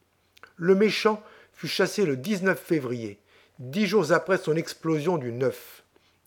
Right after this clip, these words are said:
Explosion qu'il avait prolongée en allant dans différentes maisons répéter ses calomnies. Moresquin,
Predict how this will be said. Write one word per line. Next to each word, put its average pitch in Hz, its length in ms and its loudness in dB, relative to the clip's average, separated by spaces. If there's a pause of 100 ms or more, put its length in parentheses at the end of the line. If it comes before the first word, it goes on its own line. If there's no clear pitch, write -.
(120)
Explosion 143 640 -2 (300)
qu'il 165 180 2
avait 131 200 4
prolongée 170 880 4 (260)
en 175 180 2
allant 147 260 4
dans 127 140 -2
différentes 165 580 -2
maisons 143 460 0 (220)
répéter 147 480 0
ses - 160 -6
calomnies. 104 760 -2 (1700)
Moresquin, 156 720 2